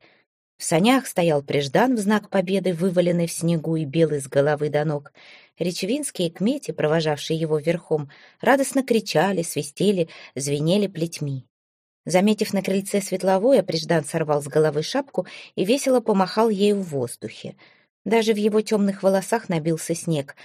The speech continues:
но глаза блестели весёлым и горячим торжеством. «Обскакали мы всех, княжич ясный!» — ликующе закричал он. «Молот и чаша! Быстрее всех Ярилу привезли!» Журченецкие жители криками и смехом приветствовали победителя,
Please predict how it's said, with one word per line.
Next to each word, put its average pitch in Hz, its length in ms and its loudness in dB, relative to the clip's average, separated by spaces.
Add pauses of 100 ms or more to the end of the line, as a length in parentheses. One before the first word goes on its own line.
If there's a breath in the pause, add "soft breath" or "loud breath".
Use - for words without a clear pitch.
(220 loud breath)
но 185 120 2
глаза 202 320 4
блестели 220 480 2
весёлым 180 480 0
и - 20 -4
горячим 160 440 -2
торжеством. 160 720 -6 (580)
«Обскакали 202 580 0
мы 180 160 0
всех, 156 240 2
княжич 165 500 -2
ясный!» — 139 460 0 (320 soft breath)
ликующе 151 560 -2
закричал 151 560 -2
он. 170 280 -2 (320 soft breath)
«Молот 262 420 6
и 240 60 2
чаша! 233 460 2 (260 soft breath)
Быстрее 220 380 4
всех 233 300 4
Ярилу 160 360 0
привезли!» 151 600 -2 (880)
Журченецкие 147 840 -4
жители 175 420 -2
криками 160 480 -2
и 147 40 -6
смехом 190 440 -2
приветствовали 196 580 0
победителя, 175 840 -4